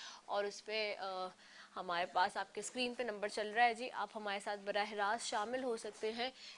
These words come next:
स्क्रीन पर, अ, ट्रांसमिशन में, अ, जो numbers दिए गए हैं उसके ऊपर, अ, आप राब्ता कर सकते हैं हमें और शामिल हो सकते हैं। मेरे साथ यहाँ पर इस वक्त मौजूद हैं अल्लामा अब्बास जाफरी साहब, उनको खुशामदीद कहूँगी। अस्सलाम वालेकुम अल्लामा साहब।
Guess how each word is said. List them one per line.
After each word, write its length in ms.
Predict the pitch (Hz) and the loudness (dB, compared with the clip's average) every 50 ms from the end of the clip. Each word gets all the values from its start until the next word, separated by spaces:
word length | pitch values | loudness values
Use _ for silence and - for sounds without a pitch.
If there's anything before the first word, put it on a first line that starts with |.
| - - - | -10 -8 -8
स्क्रीन 540 | 202 - - - 196 196 202 202 208 214 208 | -8 -6 -6 -4 -2 0 0 0 -2 -2 -4
पर, 280 | - - 202 208 220 | -2 2 2 2 2
अ, 880 | 220 - - - - - - - - - 202 196 190 185 185 185 180 175 180 - | 0 -4 -12 -14 -12 -12 -12 -8 -2 2 4 4 6 6 4 4 2 2 0 0
ट्रांसमिशन 520 | - 185 196 - - 202 196 - 220 196 | 0 0 0 0 -4 -4 -2 -2 -2 -4
में, 240 | 196 190 180 170 - | -4 -6 -6 -6 -8
अ, 360 | - - - 175 180 170 165 165 - - - - - - | -12 -10 -8 -8 -6 -6 -8 -10 -14 -18 -20 -18 -8 -6
जो 100 | 185 175 | -4 -2
numbers 380 | 180 180 185 180 202 214 208 | -2 -2 0 2 2 2 2
दिए 240 | 190 190 202 196 185 | 0 0 0 0 2
गए 160 | 185 190 180 | 2 2 2
हैं 180 | 190 208 208 190 | 2 0 -2 -4
उसके 340 | - - 196 - - - 196 | -4 -6 -8 -8 -6 -6 -8
ऊपर, 320 | 180 - - 185 190 190 - - - - - - - - | -6 -4 -4 -4 -4 -6 -8 -14 -18 -18 -18 -18 -16 -8
अ, 240 | - 190 190 175 - - | -4 -4 -4 -2 0 -2
आप 160 | 185 180 - | -2 0 0
राब्ता 300 | 175 165 170 - - 214 | -2 -2 0 0 -2 -2
कर 120 | 220 226 | 0 -2
सकते 300 | - - 214 - - 220 | -4 -4 -6 -8 -6 -6
हैं 80 | 214 220 | -4 -2
हमें 160 | 202 202 208 | -2 -2 -2
और 60 | 208 | -2
शामिल 320 | 208 214 175 160 151 151 143 | -2 -4 -4 -6 -8 -10 -12
हो 60 | 98 | -12
सकते 280 | - - - - 196 | -12 -14 -10 -8 -6
हैं। 60 | 190 190 | -4 -2
मेरे 240 | 202 208 220 233 | 0 0 0 0
साथ 220 | 240 - 247 226 226 226 | 0 2 2 2 2 0
यहाँ 260 | 240 226 226 226 214 208 | -2 -4 -4 -4 -6 -6
पर 140 | - - | -2 -2
इस 280 | 214 208 208 208 - - | -2 0 -2 -4 -6 -8
वक्त 140 | 196 190 196 | -8 -8 -6
मौजूद 380 | 180 175 180 180 196 214 208 | -8 -6 -4 -4 -4 -4 -4
हैं 200 | 220 208 208 202 - - - | -4 -4 -4 -6 -8 -8 -6
अल्लामा 320 | 185 180 175 170 180 180 | -4 -2 -2 -2 -2 -2
अब्बास 240 | 175 170 170 170 165 | -2 0 -2 -2 -2
जाफरी 320 | 160 175 170 170 - 214 | -2 -4 -4 -4 -4 -6
साहब, 220 | 214 - 196 180 165 | -4 -2 -4 -4 -4
उनको 160 | 165 160 165 | -8 -12 -12
खुशामदीद 460 | 160 - - 180 175 180 185 202 202 | -12 -12 -10 -10 -6 -4 -4 -4 -2
कहूँगी। 300 | - 220 202 196 196 190 | 0 0 0 0 0 -4
अस्सलाम 220 | 196 - - 190 185 | -6 -2 -2 -2 -2
वालेकुम 300 | 185 196 190 208 202 202 | -2 -4 -4 -2 -2 -2
अल्लामा 300 | 196 190 185 185 185 196 | -2 -2 -2 -4 -4 -4
साहब। 240 | - 202 190 185 | 0 0 0 0